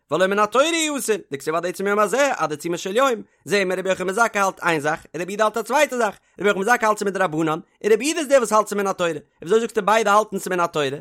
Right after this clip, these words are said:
און פאר די גמרא, ניין. ביידע האלטן טאקע מן התורה. נאר רבי יהודה, הידע קטורה, ווי דער גאט דאס טוט. היז אזוי וואר מיט רבנן קומען. רבי יהודה האט געמיינט, אז רבי יוחנן בן זכאי האלט מיט רבנן.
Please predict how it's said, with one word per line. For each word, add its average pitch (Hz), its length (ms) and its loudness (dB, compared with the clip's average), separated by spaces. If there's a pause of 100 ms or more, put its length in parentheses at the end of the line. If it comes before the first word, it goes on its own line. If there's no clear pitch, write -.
(180)
און 135 100 -6
פאר 147 100 -10
די 160 60 -10
גמרא, 196 280 -2
ניין. 240 280 0 (240)
ביידע 220 280 2
האלטן 220 220 0
טאקע 214 280 -2
מן 220 100 -2
התורה. 220 260 0 (360)
נאר 165 180 0
רבי 151 160 -2
יהודה, 226 320 -2
הידע 196 320 -4
קטורה, 240 320 -2
ווי 190 160 -2
דער 214 60 -4
גאט 220 180 0
דאס 220 80 -4
טוט. 277 200 -2 (300)
היז 294 260 -2
אזוי 196 120 0
וואר 175 280 2 (100)
מיט 170 160 -6
רבנן 208 380 0
קומען. 165 300 -2 (300)
רבי 131 160 -6
יהודה 262 140 2
האט 180 80 -2
געמיינט, 247 720 2
אז 190 140 -2
רבי 202 100 -2
יוחנן 196 140 -4
בן 208 60 -4
זכאי 254 260 0
האלט 226 280 2
מיט 220 160 -4
רבנן. 226 460 -2